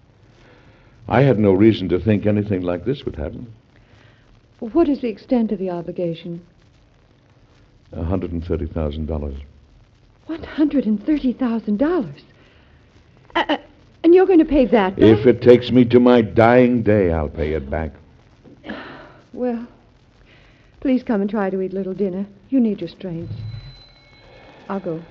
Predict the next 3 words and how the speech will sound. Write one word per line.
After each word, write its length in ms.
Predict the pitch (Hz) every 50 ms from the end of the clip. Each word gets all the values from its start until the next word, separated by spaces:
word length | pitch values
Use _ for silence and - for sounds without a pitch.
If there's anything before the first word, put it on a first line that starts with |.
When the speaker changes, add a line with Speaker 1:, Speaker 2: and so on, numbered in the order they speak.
| - -
Speaker 1:
Thank 220 | - 80 71 67 -
you. 120 | 62 60 64 64 - - - _ _ _ _ _ _ - - _ _ _ - - - _ - - _ _ _ _ _ _ _ - - - _ _ _ _ - - - _ _ _ _ - - - - - - - - - - - - - _ _ _ _ _ _ _ _ _ -
Speaker 2:
Mark. 680 | 285 311 359 359 339 294 240 202 180 190 190 - -